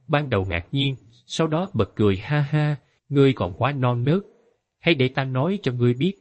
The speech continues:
ngay cả tổ tiên của ngươi, Tử Kim Tinh Thần Kỳ Lân của thế hệ trước, cũng đã bị ta giết. Ngươi, ha ha, thật sự là thú vị, tất cả Kỳ Lân đều ngu xuẩn như vậy sao?" Nhưng tiếng cười của khai tịch giả chưa kịp dừng lại đã bị gián đoạn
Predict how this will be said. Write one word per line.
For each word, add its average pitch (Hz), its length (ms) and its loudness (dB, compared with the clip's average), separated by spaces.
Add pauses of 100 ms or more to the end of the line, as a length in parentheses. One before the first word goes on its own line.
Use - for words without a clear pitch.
(280)
ngay 127 160 2
cả 127 160 -4
tổ 123 300 -2
tiên 151 200 2
của 143 120 -2
ngươi, 143 300 2 (340)
Tử 107 220 2
Kim 127 200 -2
Tinh 117 300 0
Thần 101 160 -4
Kỳ 98 200 -2
Lân 120 320 -2
của 107 120 -4
thế 160 180 -2
hệ 92 200 0
trước, 180 260 0 (280)
cũng 110 220 -2
đã 113 200 -2
bị 87 100 -2
ta 104 280 -2
giết. 185 200 -4 (380)
Ngươi, 107 360 4 (180)
ha 120 180 0
ha, 107 380 -2 (360)
thật 113 160 2
sự 92 280 0
là 98 140 0
thú 90 280 -2
vị, 80 240 0 (220)
tất 190 180 -2
cả 123 240 -2
Kỳ 101 160 2
Lân 120 300 0
đều 85 180 0 (100)
ngu 131 160 0
xuẩn 85 240 -2 (100)
như 143 120 2
vậy - 220 -2
sao?" 113 420 -4 (360)
Nhưng 165 220 0
tiếng 196 200 2
cười 107 220 4
của 156 160 0
khai 151 180 -2
tịch 113 240 -4
giả 117 380 0
chưa 185 220 2
kịp 113 180 -2
dừng 113 260 0
lại 95 220 -2
đã 139 140 -6
bị 104 220 -2
gián 170 220 0
đoạn 87 220 0